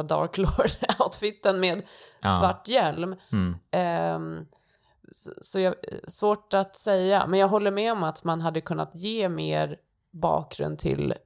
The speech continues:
Speaker 1: hur de var vänner och så
Speaker 2: Mm.
Speaker 1: medan de var Jedi Knights.
Speaker 2: Mm.
Speaker 1: Och man, det är ju sånt, jag har läst mig till, liksom, vad de hade för relation och så. Men inte i,
Speaker 2: Mm.
Speaker 1: eh, spelet framgår det inte så mycket.
Speaker 2: Det hade, men så här då, det hade varit kul om de gjort typ en flashback när man väl får veta att han är
Speaker 1: Ja.
Speaker 2: Revan.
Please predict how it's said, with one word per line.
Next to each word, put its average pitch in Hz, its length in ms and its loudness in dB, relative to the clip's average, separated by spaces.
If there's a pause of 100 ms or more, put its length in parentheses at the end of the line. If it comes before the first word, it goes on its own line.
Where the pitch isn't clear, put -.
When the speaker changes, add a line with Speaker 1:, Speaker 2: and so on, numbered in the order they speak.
Speaker 1:
hur 156 260 -4
de 156 120 -2
var 151 120 2
vänner 180 680 4
och 170 200 2
så 131 140 2
Speaker 2:
Mm. 160 180 0
Speaker 1:
medan 156 240 0
de 151 80 -2
var 143 200 0
Jedi 151 200 2
Knights. 175 440 0 (300)
Speaker 2:
Mm. 208 120 0
Speaker 1:
Och 180 60 2
man, 160 260 0 (440)
det 185 60 4
är 202 40 4
ju 202 80 2
sånt, 185 340 -4
jag 170 120 4
har 185 100 4
läst 175 440 2
mig 123 160 -6
till, - 200 -6
liksom, - 280 -8
vad 143 160 -2
de - 80 -4
hade 147 180 -4
för - 120 -12
relation 175 640 0
och 135 80 -6
så. - 240 -8 (420)
Men 156 360 0
inte 180 380 -2 (180)
i, 156 280 0
Speaker 2:
Mm. 147 140 2
Speaker 1:
eh, 135 60 -2
spelet 226 400 -4
framgår 151 360 -4
det 135 60 -4
inte 131 240 -8
så - 120 -10
mycket. - 240 -8
Speaker 2:
Det 208 100 4
hade, 147 540 0
men 143 340 -4
så 135 100 0
här 156 160 6
då, 90 60 2
det 98 80 2
hade 120 140 0
varit 131 180 0
kul 151 240 -2
om 113 100 0
de 113 180 0
gjort 98 420 -4
typ 98 200 -2
en 95 100 0
flashback 135 640 -2
när 95 80 0
man 95 120 0
väl 92 140 0
får 101 120 -4
veta 104 460 -2
att - 100 -2
han 90 100 0
är 90 80 0
Speaker 1:
Ja. 170 180 2
Speaker 2:
Revan. - 300 -4